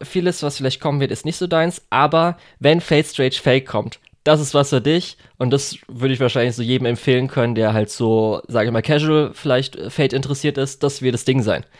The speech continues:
Denn wenn man sich schon auch anhört, um was es geht, denkt man sich, okay, das ist ja perfekt. Ein einigermaßen, Anführungsstrichen, äh,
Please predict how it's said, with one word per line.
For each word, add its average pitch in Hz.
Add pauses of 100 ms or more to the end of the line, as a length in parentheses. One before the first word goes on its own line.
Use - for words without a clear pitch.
(360)
Denn 139
wenn 143
man 139
sich 143
schon 135
auch -
anhört, 127
um 110
was 113
es -
geht, 139 (360)
denkt 135
man 131
sich, 120
okay, 131
das 120
ist 107
ja 110
perfekt. - (560)
Ein 131
einigermaßen, 170 (320)
Anführungsstrichen, 139 (460)
äh, 113